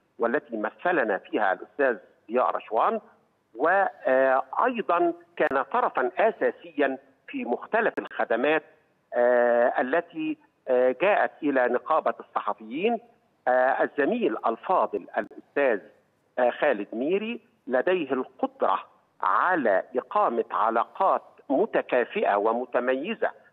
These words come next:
مع مؤسسات الدولة المختلفة تقوم على الاحترام المتبادل من أجل خدمة الجماعة الصحفية وقضاياها. النقيب الذي نجح ثلاث دورات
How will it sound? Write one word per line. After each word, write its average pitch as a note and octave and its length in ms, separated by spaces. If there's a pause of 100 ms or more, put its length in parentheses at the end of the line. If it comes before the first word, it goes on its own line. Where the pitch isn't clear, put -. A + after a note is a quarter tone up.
(120)
مع A#2+ 260
مؤسسات B2 680
الدولة A2 540 (360)
المختلفة A#2 760
تقوم D3 480
على A2+ 240
الاحترام C3 720 (340)
المتبادل C#3+ 840
من B2+ 260
أجل - 400 (380)
خدمة - 400 (200)
الجماعة B2 640
الصحفية A#2+ 680
وقضاياها. B2 1000 (460)
النقيب C#3 680
الذي C#3+ 300
نجح C#3+ 400
ثلاث C3 280 (100)
دورات A#2 400